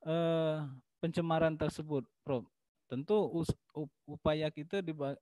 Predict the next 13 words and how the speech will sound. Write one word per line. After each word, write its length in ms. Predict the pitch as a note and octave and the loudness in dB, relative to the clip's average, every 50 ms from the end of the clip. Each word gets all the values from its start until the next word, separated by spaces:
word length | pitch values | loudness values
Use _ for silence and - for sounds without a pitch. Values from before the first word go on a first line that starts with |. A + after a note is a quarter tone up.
| _ - C#3+ C#3 B2 - - | _ -16 -14 -14 -12 -8 -6
bidang 320 | C#3+ C#3+ C3+ D3 C#3 C3 | -4 -2 -2 -2 -4 -4
akademik 560 | C#3 D3+ C3+ C#3+ D3+ E3 E3+ F#3+ F#3+ E3+ C3+ | -4 -6 -4 -4 -4 -4 -4 -4 -4 -6 -6
mungkin, 480 | D#3+ E3 E3+ E3+ - F3+ F3+ F3 F3 F3 _ - - - - - _ - | -8 -10 -8 -6 -6 -6 -6 -6 -10 -12 _ -20 -20 -20 -20 -12 _ -4
karena 160 | E3 F3 G3 G3+ G3+ | -2 0 0 0 -2
Ibu 80 | G3+ | -2
Desi 400 | F3 G3 F#3+ F#3 - G#3+ G3+ G3 | 0 0 0 0 0 -2 -4 -2
ini 80 | G#3 A3+ | -2 0
dari 400 | G#3+ G3+ F#3+ F#3+ G3 A#3 B3+ B3 | 2 4 4 4 4 2 0 0
bi-, 240 | A3 G3 G3 F3+ - _ _ _ _ _ _ _ _ - _ _ _ _ _ _ _ _ _ _ _ _ _ _ _ _ _ _ _ _ _ _ _ _ _ _ _ - | -2 -4 -6 -6 -8 _ _ _ _ _ _ _ _ -20 _ _ _ _ _ _ _ _ _ _ _ _ _ _ _ _ _ _ _ _ _ _ _ _ _ _ _ -12
instansinya 560 | D#3+ D3 - F3 E3+ - - G3 G#3+ G#3+ G3+ | -8 -4 -2 -2 -2 -2 -4 -2 -2 -2 -2
tidak 240 | G3 F3 E3+ - D3 | -2 -4 -4 -4 -6
disebutkan, 640 | D#3+ - - E3+ F3+ F#3 F#3+ - - D3+ C#3 C3 | -6 -8 -6 -4 -4 -4 -2 -2 -2 -2 0 -2
Prof, 180 | - - A#2+ | -4 -4 -6